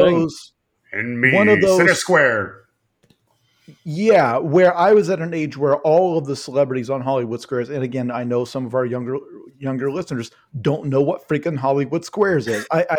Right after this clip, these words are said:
Speaker 2: realize I'm
Speaker 3: Sure.
Speaker 2: giving you a frame of reference for another thing you don't have a frame of reference for. But the point is, when I grew up,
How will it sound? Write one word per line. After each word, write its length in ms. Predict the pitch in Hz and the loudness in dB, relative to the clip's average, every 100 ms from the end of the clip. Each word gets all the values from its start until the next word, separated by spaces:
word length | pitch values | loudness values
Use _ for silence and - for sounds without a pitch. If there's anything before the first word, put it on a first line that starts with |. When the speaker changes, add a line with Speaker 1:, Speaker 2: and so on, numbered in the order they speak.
| 156 | 2
Speaker 2:
realize 400 | 156 190 180 180 | 2 4 4 2
I'm 80 | 175 | -2
Speaker 3:
Sure. 80 | - | 2
Speaker 2:
giving 280 | 180 196 | 2 2
you 80 | 180 | 0
a 40 | 170 | -2
frame 320 | - 175 165 | -2 -2 0
of 140 | 143 151 | -2 0
reference 540 | 160 - 135 117 - _ _ _ _ _ | 0 0 -4 -4 -12 _ _ _ _ _
for 200 | 165 170 | 2 2
another 400 | 180 151 160 165 | 2 2 2 2
thing 220 | 160 151 | -2 -4
you 100 | 135 | -4
don't 220 | 135 147 143 | -2 -2 0
have 140 | 135 | -4
a 60 | 123 | -4
frame 280 | - 135 | -4 -4
of 80 | 127 | -2
reference 340 | 127 131 123 - | 0 -2 -4 -8
for. 220 | 113 104 _ _ _ _ _ _ | -8 -8 _ _ _ _ _ _
But 160 | 160 - | -2 0
the 60 | |
point 320 | - 240 226 240 | -2 2 4 4
is, 240 | 208 208 - - - | 2 0 -16 -20 -2
when 160 | 170 | -2
I 140 | 208 202 | 2 -2
grew 240 | - 214 | 2 2
up, 80 | 190 | 2